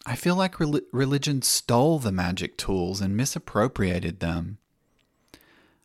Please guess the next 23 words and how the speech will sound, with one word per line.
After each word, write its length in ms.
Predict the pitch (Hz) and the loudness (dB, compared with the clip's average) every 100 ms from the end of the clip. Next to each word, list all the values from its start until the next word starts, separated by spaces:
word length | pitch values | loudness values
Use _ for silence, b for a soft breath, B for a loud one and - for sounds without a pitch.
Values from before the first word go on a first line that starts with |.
| - | -4
I 180 | 117 | 0
admit 480 | 170 143 165 185 - | 0 2 2 2 0
to 440 | - 135 139 139 135 B B B | 0 4 4 2 -2 B B B
wanting 360 | 104 175 170 | 6 8 6
to 80 | 165 | 2
play 320 | - 123 165 | 2 4 4
with 160 | 147 98 | 4 4
those 180 | 101 101 | 2 2
same 280 | - 113 113 | 2 2 2
tools 420 | 147 156 107 92 | 0 0 0 0
and, 240 | 90 92 - | 0 0 -2
and 140 | 95 | -2
speaking 540 | - - 113 120 110 | 0 0 0 2 4
much 260 | 107 113 - | 4 2 0
of 120 | 123 | -2
that 200 | 123 101 | -2 -2
same 340 | - 120 120 117 | -2 0 0 0
language. 800 | 113 127 110 95 87 - - _ B B B B B B B B B - | 0 0 0 -4 -4 -6 -8 _ B B B B B B B B B 0
And 120 | 175 | 2
a 60 | |
part 260 | 175 160 175 | 4 6 6
of 100 | 139 | 6
me 320 | 127 135 143 | 8 8 6